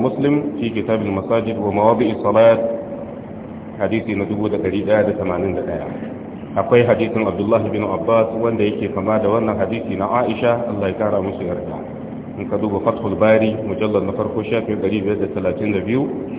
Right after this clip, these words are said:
da Sharhun Nawawi ala Sahih Muslim, a mujallad na biyu, shafin ɗari da sittin da biyu. A nan Ibn Hajar ya kawo hadisai guda biyu. Ga hadisin A-,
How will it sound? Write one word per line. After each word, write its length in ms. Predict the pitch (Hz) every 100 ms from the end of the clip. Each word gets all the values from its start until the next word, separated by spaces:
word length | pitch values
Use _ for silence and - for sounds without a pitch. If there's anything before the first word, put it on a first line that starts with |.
| - - - - - 87
da 220 | 92 90 -
Sharhun 240 | 113 104 101
Nawawi 320 | 107 104 104 104
ala 240 | 98 101 90
Sahih 240 | 90 107 95
Muslim, 480 | 98 110 127 131 131
a 140 | 98
mujallad 380 | 92 95 104 98
na 60 | 92
biyu, 160 | 95 -
shafin 340 | 107 107 98 92
ɗari 160 | 98
da 80 | 92
sittin 360 | - - 101 92
da 40 | 87
biyu. 180 | - 78 - - - - - - - - - - 87
A 60 |
nan 160 | 107 131 123 123 - - -
Ibn 160 | 117 117
Hajar 240 | 104 113 110
ya 160 | 113 113
kawo 220 | 113 113 110
hadisai 400 | - - 113 104
guda 240 | 95 90
biyu. 320 | 80 82 82 - - - - - - - - - - - - - - -
Ga 160 | 90
hadisin 400 | 98 117 110 101
A-, 480 | 110 113 117 -